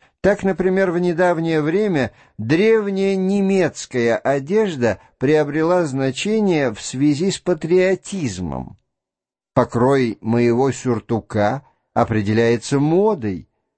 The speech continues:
Портной уже сошьет его, следовательно, не мое дело что-нибудь изобретать здесь. Это, слава Богу, уже изобрели другие.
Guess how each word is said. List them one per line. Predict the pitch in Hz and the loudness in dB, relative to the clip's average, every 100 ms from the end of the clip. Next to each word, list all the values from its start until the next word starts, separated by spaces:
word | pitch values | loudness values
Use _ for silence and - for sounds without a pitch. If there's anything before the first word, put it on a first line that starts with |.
| _ _ _ - | _ _ _ 0
Портной | 147 143 - 170 208 240 196 | 2 2 -4 -2 0 0 -2
уже | 139 143 190 | 0 2 0
сошьет | - 220 - 123 107 101 95 104 | 0 -2 -2 -4 0 0 -2 -4
его, | 98 92 90 - - | -2 0 -2 -4 -12
следовательно, | - 151 190 233 233 220 208 208 196 202 | -6 -2 2 2 2 -2 -2 -2 -2 0
не | 196 202 | 2 2
мое | 196 190 185 220 240 | 2 0 0 0 0
дело | 175 202 190 139 123 | -2 -2 0 2 0
что-нибудь | - - 175 170 160 156 - | -2 -4 -2 0 0 -2 0
изобретать | 160 151 156 139 147 147 - 104 92 | 0 2 0 0 0 0 0 -2 -2
здесь. | 82 82 82 78 - - _ _ - | -6 -10 -6 -6 -6 -16 _ _ 0
Это, | 180 226 220 214 | 2 2 2 -2
слава | - 196 208 202 190 | -2 0 2 2 0
Богу, | 160 190 180 180 170 - | 2 2 2 2 0 0
уже | 190 180 156 202 180 160 | 0 2 2 2 4 2
изобрели | 135 147 131 139 123 113 | 0 -2 -2 0 0 0
другие. | 101 104 85 85 82 82 85 | 0 -2 -4 -8 -8 -10 -14